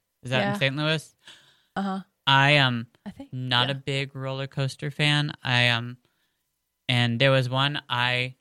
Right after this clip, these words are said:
Speaker 1: did not wanna go on, and the people I was with forced me to go on it, and I was waiting in this line, and literally, as I was waiting in the line, I was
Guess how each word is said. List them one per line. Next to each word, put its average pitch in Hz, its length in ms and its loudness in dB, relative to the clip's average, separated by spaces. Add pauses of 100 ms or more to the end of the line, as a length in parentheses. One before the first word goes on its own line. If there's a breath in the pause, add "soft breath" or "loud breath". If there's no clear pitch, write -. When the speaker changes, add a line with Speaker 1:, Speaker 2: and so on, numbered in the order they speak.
Speaker 1:
did 127 120 -4
not 117 220 0
wanna 160 160 -4
go 147 220 2
on, 107 360 -4 (180)
and 120 360 -4
the 117 60 -6
people 135 320 -10
I 139 140 -4
was 131 220 -8
with 131 400 -8 (460)
forced 147 300 0
me 139 120 -2
to 131 80 -4
go 131 160 -4
on 135 200 -2
it, 120 180 0
and 120 140 -6
I 117 80 -4
was 113 180 -8
waiting 123 340 -2
in 135 140 -4
this 131 220 -8
line, 127 480 2 (200)
and 127 260 -2 (120)
literally, 147 680 -2 (100)
as 135 240 0
I 139 80 -2
was 127 220 -4
waiting 120 340 -2
in 123 100 -6
the 117 60 -8
line, 117 360 -4
I 123 100 -2
was 110 240 -10